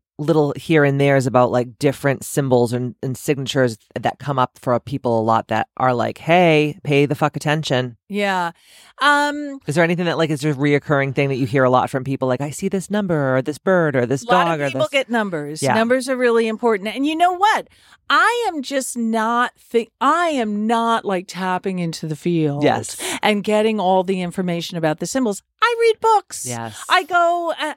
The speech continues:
Speaker 2: numerology.
Speaker 1: Same.
Speaker 2: Tarot. What do they say? What do all the different things like, uh, you know, divining cards, all of the, uh, nursery rhymes,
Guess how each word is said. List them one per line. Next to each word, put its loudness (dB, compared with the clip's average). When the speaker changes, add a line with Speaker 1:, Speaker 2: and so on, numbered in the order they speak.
Speaker 2:
numerology. 0
Speaker 1:
Same. -8
Speaker 2:
Tarot. 2
What 0
do -6
they -4
say? 0
What 0
do -2
all 0
the -8
different -8
things -4
like, 0
uh, -4
you -6
know, 0
divining 0
cards, -2
all 2
of -4
the, 2
uh, 4
nursery -2
rhymes, -2